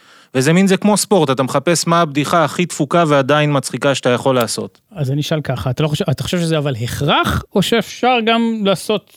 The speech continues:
Speaker 2: אתה יודע?
Speaker 1: אפשר לעשות מה שאתה רוצה, זה פשוט הקומדיה שגדלתי עליה. כאילו, כל הקומיקאים, אתה מכיר, הפטריס והאלה, זה מין, הטפקה, עוד הייתה תוכנית כזאת, שכל התוכנית זה כמו תחשוב גב האומה,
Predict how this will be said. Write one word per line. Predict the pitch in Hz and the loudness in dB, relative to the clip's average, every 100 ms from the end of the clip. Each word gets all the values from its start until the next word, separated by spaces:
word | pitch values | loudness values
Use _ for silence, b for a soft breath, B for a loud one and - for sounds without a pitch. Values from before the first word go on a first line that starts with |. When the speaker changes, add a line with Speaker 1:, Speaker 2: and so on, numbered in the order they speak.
| _ _ _ | _ _ _
Speaker 2:
אתה | 175 | -4
יודע? | 175 175 135 | 0 0 0
Speaker 1:
אפשר | 139 247 | 2 4
לעשות | 285 294 277 | 4 2 0
מה | 269 | 0
שאתה | 285 | 2
רוצה, | 277 269 277 143 | 0 2 2 2
זה | 123 151 | 2 2
פשוט | 185 196 | 0 0
הקומדיה | 180 185 180 180 | 0 2 2 2
שגדלתי | 170 160 180 196 160 | 0 0 2 2 2
עליה. | 127 110 110 - | 0 0 -4 -4
כאילו, | 143 131 - | 0 0 2
כל | 160 | 2
הקומיקאים, | 170 170 160 143 165 147 | 2 2 2 2 2 2
אתה | 143 160 | 0 -2
מכיר, | 151 139 123 117 113 | -4 -4 -4 -4 -6
הפטריס | 117 113 127 117 139 147 - | -4 -4 -4 -4 -2 -2 0
והאלה, | 135 123 110 107 101 B B B B - | 2 2 0 -4 -10 B B B B -4
זה | 120 | 0
מין, | 131 135 139 | 0 0 0
הטפקה, | 135 127 - 156 - 147 | 0 -2 0 -2 0 0
עוד | 123 | 2
הייתה | 120 113 - | 2 0 -2
תוכנית | 143 151 143 | -2 -2 -2
כזאת, | - 131 113 110 _ b b | 0 -2 -2 -6 _ b b
שכל | - 139 185 | -4 0 2
התוכנית | 185 180 190 190 | 2 2 0 -2
זה | 151 | -2
כמו | 170 208 | 0 0
תחשוב | 202 165 - 185 165 | 2 -2 0 0 2
גב | 151 165 | 2 4
האומה, | 160 143 139 180 214 | 4 2 2 0 0